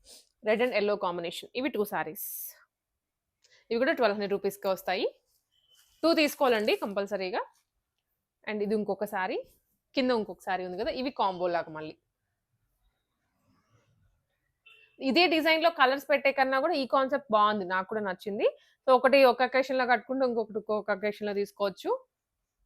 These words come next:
ట్వెల్వ్ హండ్రెడ్ రూపీస్ only ఇవన్నీ. And ఇది కూడాను అండి, కాంబో ఆఫర్ లోనే. సీక్వెన్స్ వర్క్ వచ్చేసి,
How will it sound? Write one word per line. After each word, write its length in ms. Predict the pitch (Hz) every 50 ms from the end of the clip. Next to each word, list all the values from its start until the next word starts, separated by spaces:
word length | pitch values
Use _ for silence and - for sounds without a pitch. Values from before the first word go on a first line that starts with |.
| _ _ _ _ _ _ _ _ _ -
ట్వెల్వ్ 180 | 220 208 202 208
హండ్రెడ్ 160 | 208 202 180
రూపీస్ 260 | 196 175 202 196 180
only 220 | 180 160 160 160 165
ఇవన్నీ. 400 | 160 160 156 147 151 156 - - _ _ _ _ _ _ - 202
And 100 | 214 226
ఇది 100 | 226 247
కూడాను 300 | 247 262 254 240 214 185
అండి, 200 | 170 165 160 170
కాంబో 400 | 170 - 190 190 196 208 220 214
ఆఫర్ 200 | 202 - 208 190
లోనే. 360 | 190 180 175 190 247 539 622 _ _ _ _ _ _ _ _ _ _ _ _ _ _ _ _ _ _ _
సీక్వెన్స్ 480 | - - 262 247 - 285 269 269 254 240
వర్క్ 240 | 240 226 220 226 226
వచ్చేసి, 540 | 220 220 - 220 214 214 - 403 539 539